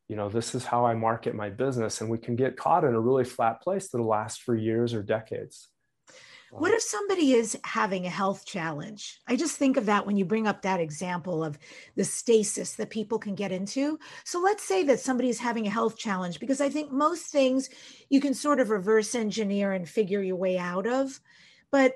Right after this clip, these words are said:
Speaker 2: health can be a quandary.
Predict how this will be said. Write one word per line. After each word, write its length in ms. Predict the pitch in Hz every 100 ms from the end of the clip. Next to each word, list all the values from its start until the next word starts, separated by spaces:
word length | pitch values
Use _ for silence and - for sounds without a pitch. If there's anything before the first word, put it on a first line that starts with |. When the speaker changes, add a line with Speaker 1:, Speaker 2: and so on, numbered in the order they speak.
| -
Speaker 2:
health 400 | 208 370 381 -
can 180 | 330 285
be 560 | 277 247 233 226 220 _ _ _ _ _ -
a 40 |
quandary. 720 | - - 233 226 214 170 143